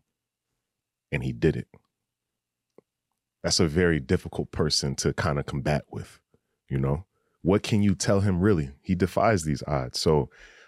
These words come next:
um, it, you know, I definitely had some, some road bumps,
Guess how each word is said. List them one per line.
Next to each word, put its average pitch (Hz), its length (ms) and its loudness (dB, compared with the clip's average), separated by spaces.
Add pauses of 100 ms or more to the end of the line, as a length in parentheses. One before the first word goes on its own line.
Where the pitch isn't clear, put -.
(120)
um, 76 480 0 (140)
it, 107 220 2 (140)
you 113 80 0
know, 95 100 4
I 92 40 4
definitely 117 360 2
had 110 220 4
some, 90 460 0 (300)
some 87 220 0
road 87 360 4
bumps, - 480 -2